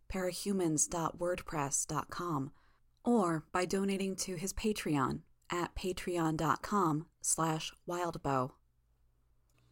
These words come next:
Arc twenty-one, Imago, twenty-one point three.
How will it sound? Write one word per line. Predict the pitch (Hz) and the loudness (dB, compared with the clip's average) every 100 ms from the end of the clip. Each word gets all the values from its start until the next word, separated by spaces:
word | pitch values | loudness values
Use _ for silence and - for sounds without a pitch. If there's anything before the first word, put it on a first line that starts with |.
| _ _ _ _ _ _ _ - | _ _ _ _ _ _ _ 2
Arc | 190 202 | 4 4
twenty-one, | - 196 190 190 165 151 - - _ _ _ _ - | 2 2 6 8 8 4 -4 -20 _ _ _ _ 4
Imago, | 170 175 170 135 139 - _ _ _ _ _ - | 8 8 8 2 0 -10 _ _ _ _ _ -2
twenty-one | 180 170 165 196 160 | 4 6 8 8 6
point | - 156 - | 4 2 2
three. | - 180 170 - | 0 0 0 -2